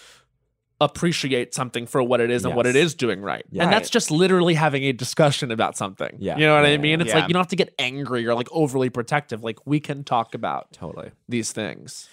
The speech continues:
Speaker 2: We all just
Speaker 3: Yeah.
Speaker 2: need to be Katrina Rogerses. We need to
Speaker 3: Amen.
Speaker 2: flip
Speaker 1: Flip
Speaker 2: the
Speaker 1: a table
Speaker 2: table.
Speaker 3: Flip a
Speaker 1: once every
Speaker 3: table.
Speaker 1: twenty-five years.
Speaker 2: Yes.
Speaker 3: Flip a table, babe.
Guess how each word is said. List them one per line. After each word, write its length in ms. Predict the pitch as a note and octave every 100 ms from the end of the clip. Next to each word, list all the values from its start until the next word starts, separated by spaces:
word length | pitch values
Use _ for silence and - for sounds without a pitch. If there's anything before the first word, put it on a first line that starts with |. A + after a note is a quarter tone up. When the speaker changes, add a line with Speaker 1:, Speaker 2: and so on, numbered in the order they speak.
| _ -
Speaker 2:
We 80 | -
all 180 | A2+ A#2+
just 180 | A2+ G2
Speaker 3:
Yeah. 40 |
Speaker 2:
need 80 | C3+
to 60 |
be 120 | B2 A2
Katrina 540 | G#2+ - G2 F2+ F2
Rogerses. 840 | F2+ F2+ A2 D#2 - - - - -
We 80 |
need 160 | F#2 F2+
to 140 | - F2+ F2
Speaker 3:
Amen. 500 | A#2 B2+ B2+ G#2+ G#2+
Speaker 2:
flip 160 | B2+
Speaker 1:
Flip 140 | E3+ E3
Speaker 2:
the 60 |
Speaker 1:
a 40 | F3+
table 220 | F3+ F#3
Speaker 2:
table. 200 | E3+ C3+
Speaker 3:
Flip 120 | B2+ D3
a 40 |
Speaker 1:
once 220 | D#3+ F#3
every 180 | F#3 F3+
Speaker 3:
table. 60 | D#3
Speaker 1:
twenty-five 340 | D#3+ D3+ C3
years. 320 | A2 F2 G2+
Speaker 2:
Yes. 220 | F2+ D2
Speaker 3:
Flip 180 | B2 D#3
a 60 | D#3
table, 320 | D#3 D3 C#3
babe. 280 | A#2+ A#2 A#2+